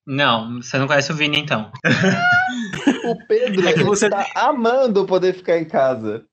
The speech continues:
Speaker 3: Não, surta no
Speaker 1: Assim.
Speaker 3: sentido, você busca muita coisa, né? Você tá fazendo pós, você tá fazendo mestrado, você quer assistir trezentos e cinquenta seriados, aí você quer ler trezentos e cinquenta teses, e acho que você,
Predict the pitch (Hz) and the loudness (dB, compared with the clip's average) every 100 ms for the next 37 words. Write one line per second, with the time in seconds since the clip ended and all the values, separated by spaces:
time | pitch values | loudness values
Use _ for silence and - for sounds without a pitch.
0 | _ 214 196 165 190 196 208 196 196 190 | _ 0 2 2 2 2 2 2 2 2
1 | 190 180 175 175 - 180 - 196 - 175 | 2 2 0 -2 -2 -4 0 -2 0 0
2 | 170 202 226 220 180 156 123 127 131 - | 2 0 -2 0 2 2 2 0 0 -2
3 | - 143 170 143 160 160 - 135 131 196 | -2 0 0 0 -2 -4 -4 0 2 0
4 | 196 - 156 147 143 127 - 139 135 160 | -2 -4 -2 -2 -2 -4 -4 0 0 0
5 | 165 151 147 143 - 139 143 123 180 190 | -2 -6 -2 -2 -2 -6 -4 0 0 -2
6 | - 175 160 139 123 135 - - - - | -6 -4 -2 0 2 2 -2 -20 -12 -4
7 | 135 156 160 156 160 143 170 190 202 185 | -2 0 2 2 2 2 0 0 0 0
8 | 175 160 139 135 151 160 151 - 151 - | 0 0 2 2 2 0 -2 -2 -4 0
9 | 156 | -2